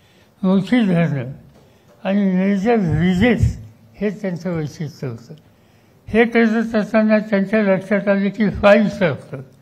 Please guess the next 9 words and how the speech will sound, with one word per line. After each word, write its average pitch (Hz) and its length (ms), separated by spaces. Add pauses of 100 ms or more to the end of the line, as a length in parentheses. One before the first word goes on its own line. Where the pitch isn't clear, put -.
(680)
मग 190 60
त्यासाठी 208 500
Indian 214 420
Human 220 360
नावाची 202 400
एक 196 180
company 180 440
त्यांनी 156 320
काढली. 131 420